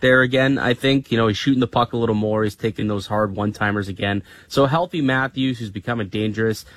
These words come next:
I think bodes well for the Leafs' success, and hopefully we'll be able to, you know, not miss on his shots. You know, last time hitting the post, going wide a couple of times,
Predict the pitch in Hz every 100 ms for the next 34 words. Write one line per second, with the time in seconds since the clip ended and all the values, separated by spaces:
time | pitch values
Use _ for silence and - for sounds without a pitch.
0 | - - - 127 131 110 117 113 107 107
1 | 107 113 - 98 98 107 - 95 - 113
2 | 107 - 110 98 - - - 131 147 147
3 | 143 131 120 113 113 117 110 107 - 104
4 | 101 95 - 107 92 117 127 113 123 120
5 | - 107 101 - - 113 98 - 104 98
6 | 123 123 - 113 101 - _ - - 120
7 | - 123 120 - _ - 127 123 113 113
8 | 117 117 110 95 117 110 - 107 107 110